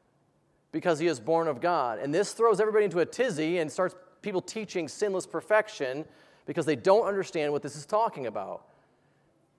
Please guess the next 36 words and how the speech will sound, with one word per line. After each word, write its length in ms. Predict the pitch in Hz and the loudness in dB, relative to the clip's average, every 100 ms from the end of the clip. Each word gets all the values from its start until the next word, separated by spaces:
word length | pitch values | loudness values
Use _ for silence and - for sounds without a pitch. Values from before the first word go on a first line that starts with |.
| _ _ _ _ _ _ | _ _ _ _ _ _
My 360 | 123 160 220 240 | -2 2 4 4
body 440 | 160 190 214 208 190 | 4 4 6 6 4
of 100 | 147 | 2
sins 240 | 202 185 | -2 -2
has 100 | 135 | -2
been 160 | 143 131 | -4 -4
separated 720 | - 214 214 185 170 160 143 | -2 0 0 0 0 -2 -4
from 240 | - 156 | -2 -2
my 140 | 143 131 | 0 -4
spirit 480 | - 175 180 190 | -4 -2 0 0
and 120 | 147 147 | -2 -2
my 120 | 135 | -4
soul. 760 | - - 185 131 107 113 120 - _ _ _ - - _ _ | -4 0 2 2 2 -2 -6 -16 _ _ _ -20 -20 _ _
Christ 540 | - - 185 226 262 233 | -16 -6 4 4 4 0
has 100 | 165 | -4
been 140 | 170 | -2
placed 320 | 175 175 147 | 0 0 0
in 160 | 175 165 | -2 -2
me, 240 | 143 175 | -2 -2
and 160 | - 156 | -4 0
I 160 | 160 180 | 2 2
in 160 | 170 | 2
turn 140 | 156 175 | 0 -2
have 60 | |
been 100 | 151 | -2
placed 280 | 123 185 156 | 0 0 0
into 160 | 156 135 | -6 -8
Christ. 640 | - 196 147 131 131 - - _ - | 0 4 4 2 -6 -16 -20 _ 0
I 120 | 165 | 0
have 260 | 165 180 135 | 2 0 0
the 100 | 139 | -4
seed 460 | - - 247 254 | -4 -6 -4 0
of 140 | 240 160 | 0 -2
Christ 400 | - 180 170 - | 2 2 2 -4
in 220 | 175 175 | -4 -2
me. 320 | 120 107 117 | -4 -6 -10